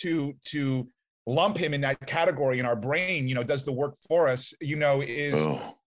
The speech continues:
Speaker 1: is a disservice to him. But he, you know, if he isn't Arch, he should be.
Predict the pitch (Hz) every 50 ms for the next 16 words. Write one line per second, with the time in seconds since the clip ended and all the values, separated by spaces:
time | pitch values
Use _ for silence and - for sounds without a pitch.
0 | _ _ - 160 143 185 175 139 151 190 180 - - 214 240 285 302 - - -
1 | 147 120 123 123 123 113 151 156 156 - _ _ _ _ - - 214 214 208 214
2 | 214 202 202 208 208 - - 233 220 214 208 202 220 214 208 214 220 - 160 160
3 | 156 135 - - 165 147 - - - 185 185 139 120 101 95 98